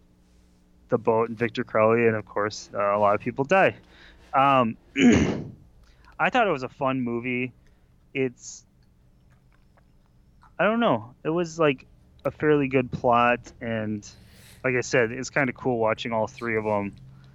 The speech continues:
connect together like this. Um, a very good trilogy arc. Where the second one is, like,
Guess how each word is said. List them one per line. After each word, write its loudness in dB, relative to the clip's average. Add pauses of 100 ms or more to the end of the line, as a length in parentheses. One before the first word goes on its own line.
(240)
connect -4
together -2
like -2
this. -2 (520)
Um, 0 (200)
a -4
very 2
good 0 (220)
trilogy 0
arc. 0 (720)
Where -8
the -8
second -2
one 2
is, -6
like, 0